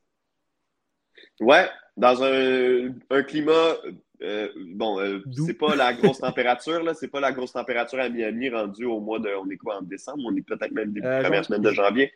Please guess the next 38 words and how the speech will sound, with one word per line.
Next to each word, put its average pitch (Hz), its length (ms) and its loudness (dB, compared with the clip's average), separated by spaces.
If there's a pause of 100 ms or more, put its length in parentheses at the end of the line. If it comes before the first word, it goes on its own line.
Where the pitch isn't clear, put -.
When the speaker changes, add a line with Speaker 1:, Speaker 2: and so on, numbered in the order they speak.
Speaker 1:
Ouais. - 160 4 (120)
Speaker 2:
Ouais, 139 160 -2
peut-être, 147 220 -4
ouais. 127 180 -6 (120)
Ouais, 131 120 -6
à 127 60 -6
peu 120 120 -12
près. 117 220 8
Speaker 1:
Ouais, 110 80 4
on 107 160 6
est, - 120 2
on 123 120 6
est 123 100 6
rendu 123 200 2
en, 127 260 4
en 117 140 4
début 117 240 -4
janvier. 120 520 -2 (420)
Euh, 120 320 8
écoute, 135 320 0 (240)
euh, 117 300 0 (880)
non, 160 320 0
ce 160 140 -8
sera 131 220 0
pas 151 180 0
un 135 100 0
gros 135 280 -4
avantage 131 500 -2
du - 80 -20
terrain 117 320 -2
d'être 117 260 -2
à 110 80 -2
Miami, 110 360 -4
mais 117 120 0
par 113 220 0
contre, 131 260 -2
on 110 160 -4
évite 110 280 -4